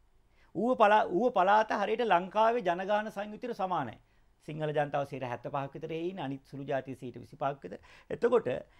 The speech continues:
මේ ඌව පළාත් සභා මැතිවරණ ප්‍රතිඵලය දැක්කම අපේ විග්‍රහය වුණේ ජනාධිපතිවරණය. එතකොට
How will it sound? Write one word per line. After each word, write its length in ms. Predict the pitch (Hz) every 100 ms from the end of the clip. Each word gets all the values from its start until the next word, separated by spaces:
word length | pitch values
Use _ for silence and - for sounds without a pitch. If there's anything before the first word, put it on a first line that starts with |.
| _ -
මේ 180 | 240
ඌව 240 | 196 208 233
පළාත් 280 | 233 240 233
සභා 280 | 214 233
මැතිවරණ 440 | 208 151 208 208 214
ප්‍රතිඵලය 500 | 160 165 180 196 190
දැක්කම 420 | 139 - 165 143 277 - _ _ 175
අපේ 220 | 220 220
විග්‍රහය 520 | 190 165 196 214 160
වුණේ 300 | 127 113 120 127 _ _ _ _ -
ජනාධිපතිවරණය. 1040 | 123 165 196 214 214 214 208 190 185 208
එතකොට 340 | 190 185 202